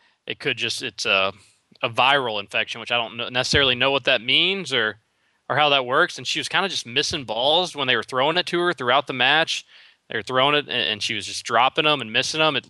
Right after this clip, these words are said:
I mean, it really looked like she was kinda just drunk out there on the tennis court, but she wasn't, and she's obviously sick. So, interesting. I, I don't know how she looked maybe before the match and before the warm-ups, if she did anything that kinda would have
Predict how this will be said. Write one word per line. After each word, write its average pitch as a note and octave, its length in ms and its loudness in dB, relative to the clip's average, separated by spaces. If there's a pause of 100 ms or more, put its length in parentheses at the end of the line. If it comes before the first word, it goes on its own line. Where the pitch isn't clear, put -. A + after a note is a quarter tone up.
I - 80 0
mean, B2 140 0
it G2+ 220 -2
really F#3+ 240 4
looked E3+ 180 0
like D3+ 140 4
she - 100 -4
was C#3 100 -6
kinda C#3+ 200 0
just A2+ 160 -8 (340)
drunk A#2+ 460 -2 (200)
out A#2+ 260 -4
there A2+ 220 2
on A2+ 120 0
the G#2 40 -10
tennis E3 300 0
court, A2 320 -6 (720)
but A2 320 4
she - 160 -4
wasn't, A#2 400 0 (160)
and G#2+ 300 -4
she's G#2+ 200 -12
obviously G#2 440 -2
sick. A2+ 360 -2 (280)
So, G#2 360 -2 (1200)
interesting. C#3 400 0
I, C#3+ 220 4
I - 20 4
don't E3 160 0
know D#3+ 140 2
how D3+ 140 0
she D3 180 -10
looked C#3 300 -6
maybe C3+ 240 -4
before C3+ 600 -4
the F3+ 80 -6
match G3+ 380 0
and G#2 220 -8
before C3 360 -4
the C#3+ 80 0
warm-ups, C#3+ 560 2
if - 80 -4
she A#2+ 140 -2
did C3 180 2
anything C3 500 2 (800)
that G#2+ 120 -4
kinda A2+ 240 2
would G#2+ 140 -4
have G2+ 120 -4